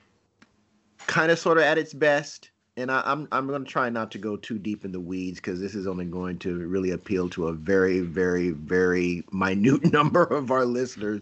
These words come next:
But Ninja Gaiden two was when Itagaki was on his way out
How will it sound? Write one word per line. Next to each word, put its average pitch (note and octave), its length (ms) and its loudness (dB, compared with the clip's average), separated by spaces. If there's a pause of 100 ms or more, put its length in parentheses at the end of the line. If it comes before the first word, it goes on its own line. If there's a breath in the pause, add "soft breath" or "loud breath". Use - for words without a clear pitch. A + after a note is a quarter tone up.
(140)
But A2 320 -2 (920 loud breath)
Ninja G#3 380 4
Gaiden F3+ 320 4
two E3 240 2
was C3 240 -2
when A#2 540 -2
Itagaki A#2 560 -2
was G2+ 180 -4
on G2+ 140 -6
his F#2+ 180 -8
way F#2 220 -4
out F#2 300 -2